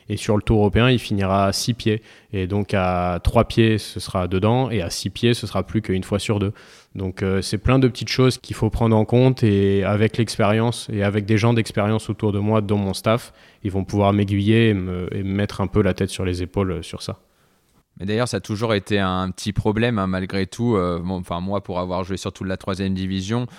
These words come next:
Speaker 2: on, j'ai vu des personnes partir de la troisième division, euh, en revenir, euh, partir du Tour européen, euh, alors qu'ils étaient montés l'année d'avant. Euh, et c'est vrai que je trouve que entre les différents circuits, comme tu le dis, il y a des exigences qui sont vraiment différentes.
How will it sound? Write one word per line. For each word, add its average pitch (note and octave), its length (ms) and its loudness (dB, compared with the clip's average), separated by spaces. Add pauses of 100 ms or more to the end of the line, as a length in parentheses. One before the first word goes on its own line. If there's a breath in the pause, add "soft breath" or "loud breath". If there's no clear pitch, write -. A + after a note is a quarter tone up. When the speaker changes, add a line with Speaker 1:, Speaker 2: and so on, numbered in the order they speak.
(180 loud breath)
Speaker 2:
on, F2 500 -4
j'ai G2 160 -2
vu F#2+ 140 -4
des F#2+ 120 0
personnes G2 360 -2
partir G2+ 320 0
de G2+ 40 -2
la G2 120 0
troisième G2 320 -2
division, G2 720 -2
euh, F#2+ 160 -2
en F#2+ 160 0
revenir, A2+ 720 0
euh, F#2 240 -2
partir G#2+ 480 -2
du G2 140 -2
Tour G#2 180 -2
européen, G#2+ 800 2
euh, F#2 440 -2
alors F#2 200 -2
qu'ils F#2+ 260 -6
étaient G2 160 -6
montés G2+ 260 -4
l'année F#2+ 280 -4
d'avant. G2+ 340 -4 (340 loud breath)
Euh, G2 140 -2
et F#2+ 160 -4
c'est G2+ 160 -4
vrai A2+ 220 0
que G#2+ 400 2
je G#2 80 0
trouve B2 400 -4
que G#2+ 480 0 (160)
entre G#2+ 400 -2
les A2 120 0
différents A#2+ 480 -2
circuits, C#3+ 520 -2
comme A#2 180 0
tu A2+ 160 -2
le G#2+ 80 -2
dis, A2+ 160 -4
il D3 140 -2
y A2 80 0
a G2+ 80 0
des G2+ 240 -2
exigences A2 400 -2
qui A#2+ 100 -4
sont G#2 160 -6
vraiment A#2 340 -2
différentes. A2+ 600 -2